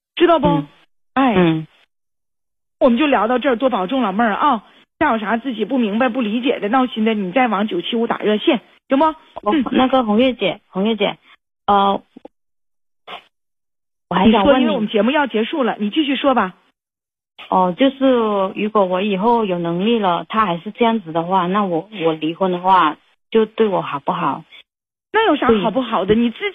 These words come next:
Speaker 1: 己，如果说他还是这样没有改，还是这样外边有事情，那么咱们也有固定收入了，觉得自己最起码养孩子可以把孩子养活了，对不对？有一个基本的这样的一个生存的条件了，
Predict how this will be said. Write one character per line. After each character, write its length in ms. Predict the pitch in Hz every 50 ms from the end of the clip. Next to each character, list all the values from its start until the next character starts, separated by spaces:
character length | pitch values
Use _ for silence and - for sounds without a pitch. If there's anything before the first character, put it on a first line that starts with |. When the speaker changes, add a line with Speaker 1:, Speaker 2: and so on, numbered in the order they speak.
| - -
Speaker 1:
己， 240 | 208 214 226 214 - - - - - - -
如 160 | - 262 381
果 160 | 349 381 277 262
说 140 | - 339
他 120 | 339 349 330
还 300 | - - 190 175 214 262
是 140 | - 403 320
这 120 | - 311 269
样 160 | 269 254 233
没 120 | 214 214
有 160 | 240 262 262 269
改， 300 | - - - - - - _ _ _ _ _ _ _ _ -
还 220 | - 240 240 262 311
是 120 | - 370
这 140 | 254 370 339
样 180 | 311 285 269
外 160 | 262 294 277 254
边 160 | 220 254 247
有 160 | 247 214 170
事 220 | - - - 226
情， 220 | 214 - - - - _ _ _ _ _ _ _ _
那 120 | - 349 349
么 160 | 330 311 269
咱 240 | 220 - 175 175 214
们 140 | 262 311
也 100 | 302 277
有 160 | 285 302 254 208
固 200 | 202 - 311 269
定 160 | 302 294 269
收 180 | - - 269
入 240 | 269 302 330 302 247
了， 140 | 208 185 170
觉 160 | - - 214
得 120 | 214 302 262
自 200 | - 330 330 233
己 300 | - - - - 156 - - - - - _ _ _ -
最 100 | 359 -
起 160 | - - 349
码 240 | 330 269 175 180 226
养 240 | 247 185 127 123
孩 340 | 165 220 - 180 143 165 240
子 140 | 269 311 311
可 160 | - - 302
以 80 | 311 330
把 160 | - 208 185
孩 180 | - - 196 214
子 100 | 226 311
养 200 | 220 - 175 175
活 320 | 170 - - 185 196 214
了， 220 | 254 311 254 170 - _ _ _ _ -
对 80 | 349
不 80 | 294 294
对？ 180 | 254 285 262 - _ _ _ _ -
有 200 | - 262 247 226
一 100 | 247 277
个 120 | 277 330
基 240 | 240 - - 294 320
本 180 | 262 294 214 -
的 80 | 208
这 100 | 214 214
样 140 | 302 262 254
的 60 | 233
一 20 | 240
个 80 | 277
生 220 | 277 - 330 311 311
存 140 | - 262 233
的 60 | 277
条 280 | - - 220 - -
件 180 | 196 339 294 240
了， 140 | 190 160